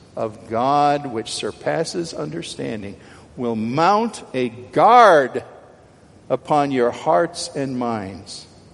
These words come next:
in Christ Jesus." This doesn't say you will have untroubled circumstances the rest of your days. Doesn't say anything of the kind.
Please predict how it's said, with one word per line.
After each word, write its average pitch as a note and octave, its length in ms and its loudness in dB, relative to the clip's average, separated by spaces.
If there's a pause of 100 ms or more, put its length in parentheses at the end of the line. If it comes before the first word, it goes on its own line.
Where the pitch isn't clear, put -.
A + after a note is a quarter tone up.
(920)
in A2+ 80 -14
Christ G#2+ 380 -8
Jesus." G#2+ 340 -10
This C#3 200 -8
doesn't F#3+ 340 0
say A3+ 420 4
you C3 220 -4
will C3+ 200 2
have C#3+ 540 0 (100)
untroubled D#3+ 580 0
circumstances D3+ 840 -2
the B2+ 120 -2
rest B2 260 0
of B2 100 -8
your B2+ 140 -2
days. F#3 500 2 (320)
Doesn't B2 160 -4
say C#3 240 0
anything E3+ 360 -2
of G3+ 60 -2
the G3+ 80 0
kind. A3+ 440 -2